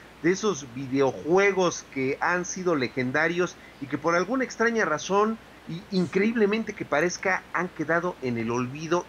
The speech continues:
y a nadie se le ha prendido el foquito de traerlos nuevamente a este, eh, siglo veintiuno, eh, o a esta segunda mitad,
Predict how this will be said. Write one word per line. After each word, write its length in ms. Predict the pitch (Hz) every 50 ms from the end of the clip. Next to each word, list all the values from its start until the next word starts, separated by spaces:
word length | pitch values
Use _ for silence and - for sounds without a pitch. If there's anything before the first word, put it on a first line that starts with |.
| - 143 143
y 80 | 156
a 100 | 160 170
nadie 460 | 185 208 240 269 269 254 247 247 240
se 160 | 220 - 175 156
le 100 | 170 190
ha 100 | 202 -
prendido 360 | 156 147 143 156 180 180 170
el 80 | 147
foquito 560 | 123 - 123 113 - 175 175 - - 190 175 - - - - - - 113
de 120 | 131 135
traerlos 760 | 127 - 143 139 143 160 170 170 160 170 170 170 165 - - - - -
nuevamente 1040 | 151 151 151 160 165 170 170 160 156 139 135 139 143 143 147 139 - 156 147 147 - - - - - - - -
a 460 | 120 127 131 135 135 135 135 135 - - -
este, 600 | 127 135 131 131 - - - 151 135 131 131 123 - -
eh, 180 | 107 101 98
siglo 400 | 95 - - 151 143 135 147 135
veintiuno, 720 | 120 113 107 107 107 - - 151 156 151 139 127 120 117 113 - - - - - - - - -
eh, 360 | - 110 107 101 98 101 107 104
o 100 | 113 120
a 40 | 131
esta 180 | 139 - - 170
segunda 400 | - 143 123 135 147 147 139 135
mitad, 540 | 120 113 107 - 139 131 131 131 127 135